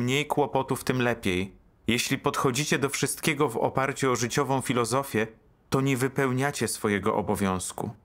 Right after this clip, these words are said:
W istocie jest to czynienie posługi, praca, by zarobić na utrzymanie. Przekonałem się, że wszystkich z was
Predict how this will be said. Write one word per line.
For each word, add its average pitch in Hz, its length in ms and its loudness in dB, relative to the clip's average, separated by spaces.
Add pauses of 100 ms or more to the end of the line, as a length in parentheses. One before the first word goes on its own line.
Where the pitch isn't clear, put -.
(360)
W - 120 -4
istocie 135 760 -2 (240)
jest - 340 -2
to 117 260 2
czynienie 113 480 0
posługi, 113 680 -2 (240)
praca, 110 560 -2 (100)
by 110 120 2
zarobić 107 460 0
na 104 120 2
utrzymanie. 85 760 -2 (200)
Przekonałem 139 680 0
się, 92 320 -2 (200)
że 110 160 0
wszystkich 147 600 -2
z 110 100 -6
was 120 420 -2